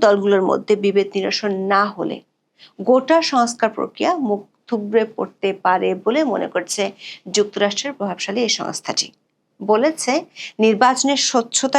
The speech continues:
এবং রাজনৈতিক দলগুলোর বিশ্বাসযোগ্য অংশগ্রহণ জরুরি। দর্শক, ঢাকায় আইআরআই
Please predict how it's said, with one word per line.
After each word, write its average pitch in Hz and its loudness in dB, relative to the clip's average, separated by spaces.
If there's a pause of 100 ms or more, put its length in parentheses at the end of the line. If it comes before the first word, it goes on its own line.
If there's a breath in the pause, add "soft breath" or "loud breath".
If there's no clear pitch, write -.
এবং 226 4 (120)
রাজনৈতিক 208 -2 (140)
দলগুলোর 190 2 (140)
বিশ্বাসযোগ্য 185 -2 (480 loud breath)
অংশগ্রহণ 196 -2 (160)
জরুরি। 92 -6 (540)
দর্শক, 240 0 (160)
ঢাকায় 220 -2 (440 loud breath)
আইআরআই 240 4